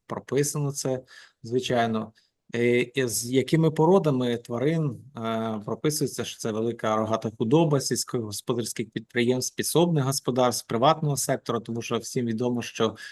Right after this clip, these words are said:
на території парку величезна кількість населених пунктів,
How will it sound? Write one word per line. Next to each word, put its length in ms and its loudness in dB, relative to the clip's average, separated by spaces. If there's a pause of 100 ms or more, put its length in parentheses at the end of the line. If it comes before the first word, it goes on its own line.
(160)
на 100 0
території 440 2
парку 380 2
величезна 500 0
кількість 420 -4
населених 500 2 (100)
пунктів, 640 0